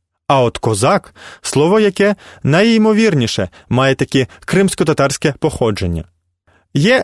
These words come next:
декілька ймовірних його перекладів. Перший варіант — від слів козь,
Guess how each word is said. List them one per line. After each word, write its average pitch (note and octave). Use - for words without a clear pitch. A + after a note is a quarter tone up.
декілька G3
ймовірних D3+
його A#2+
перекладів. A2
Перший D3
варіант — A3
від C#3
слів D3
козь, F#3+